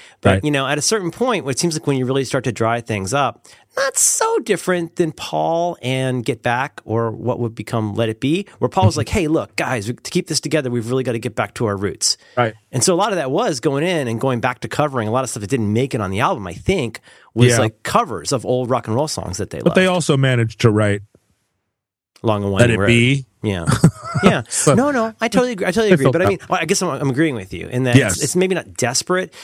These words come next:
Speaker 1: but it's like if you were still full of ideas. I mean, you, you look at, you look at Van Halen. Van Halen had two albums in the can after, like, a few weeks. Supposedly,
Speaker 2: Right.
Speaker 1: you read that article. I didn't know that. I didn't know that. Like,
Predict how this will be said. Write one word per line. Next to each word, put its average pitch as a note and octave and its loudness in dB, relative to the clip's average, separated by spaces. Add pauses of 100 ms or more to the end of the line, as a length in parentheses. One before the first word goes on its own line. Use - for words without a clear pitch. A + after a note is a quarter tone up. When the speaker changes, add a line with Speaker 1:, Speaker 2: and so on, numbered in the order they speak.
(160)
Speaker 1:
but C#3+ 2
it's B2+ -2
like C3 -2
if - -6
you F#3 2
were E3 2
still E3+ 0
full C#3+ -2
of A#2 -2
ideas. G#2+ -2 (260)
I A#3+ -2
mean, D#4+ 4
you, F4 0
you C#4 -2
look D#4+ -2
at, A#3+ -2
you G3+ 0
look A3+ -2
at F#3 -4
Van C3 -4
Halen. D2+ -10 (240)
Van G#3+ 2
Halen A3+ 0
had D#3 -4
two F#3 0
albums C3+ -2
in B2 0
the G#2+ -4
can F#2+ -6 (160)
after, A2+ -2
like, G2+ -2
a A2 -8
few G#2+ -2
weeks. - -4 (340)
Supposedly, A2 2
Speaker 2:
Right. - -2
Speaker 1:
you F#3+ 2
read D#3+ 0
that G#2+ -4
article. F#2+ -4
I D#3 2
didn't F3+ -2
know D#3+ 2
that. F#2+ -6
I D3+ 2
didn't F3+ -2
know E3 2
that. C3 -4
Like, A2 -4